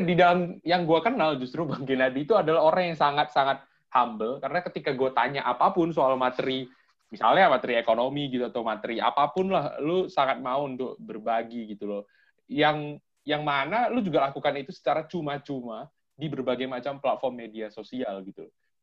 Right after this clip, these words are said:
Jadi gua lagi-lagi, Bang, penasaran banget gitu loh. Apakah itu berubah? Maksudnya, apakah lu yang dulu tadi, maksudnya,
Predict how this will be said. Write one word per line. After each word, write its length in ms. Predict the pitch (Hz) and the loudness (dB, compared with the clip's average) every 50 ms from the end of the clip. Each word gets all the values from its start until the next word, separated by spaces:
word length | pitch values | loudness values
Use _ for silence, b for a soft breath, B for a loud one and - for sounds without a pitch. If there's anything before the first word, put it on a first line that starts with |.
| _ | _
Jadi 160 | - 123 151 151 | -14 -12 -8 0
gua 240 | 175 247 247 - - - _ _ _ _ _ | 2 2 2 2 0 -6 _ _ _ _ _
lagi-lagi, 480 | 117 123 135 131 131 123 123 123 123 | -4 -4 -2 -2 -2 -4 -4 -4 -6
Bang, 320 | 113 107 104 98 98 - - _ | -6 -6 -8 -8 -10 -14 -20 _
penasaran 560 | _ 131 123 139 139 135 135 127 127 131 127 120 | _ -4 -2 -2 -4 -2 -2 -2 -2 -4 -4 -4
banget 320 | 120 120 123 127 120 110 - 107 | -2 -2 -2 -4 -6 -8 -12 -14
gitu 220 | 101 - 104 101 | -12 -8 -8 -4
loh. 40 | - | -2
Apakah 380 | - 131 - 156 156 190 190 | -2 0 2 2 2 2 2
itu 160 | 185 190 233 214 | 2 2 0 -4
berubah? 640 | 170 143 139 135 139 131 110 101 110 98 - 143 - _ _ _ _ _ - | -4 -4 -4 -4 -4 -6 -6 -4 -2 -2 -2 -4 -8 _ _ _ _ _ -10
Maksudnya, 320 | 135 165 180 208 214 165 | -8 -4 -2 -2 -2 -2
apakah 320 | 160 - 160 156 - 170 170 | 0 0 0 2 2 2 2
lu 320 | 160 156 156 175 170 160 | 2 2 2 2 2 2
yang 240 | 160 156 143 139 131 | 2 2 0 -2 -4
dulu 280 | 131 135 131 127 127 123 | -4 -4 -2 -2 -2 -2
tadi, 240 | 123 110 107 113 123 | -2 -4 -4 -6 -10
maksudnya, 320 | 123 131 - 165 185 196 | -12 -8 -6 -4 -4 -4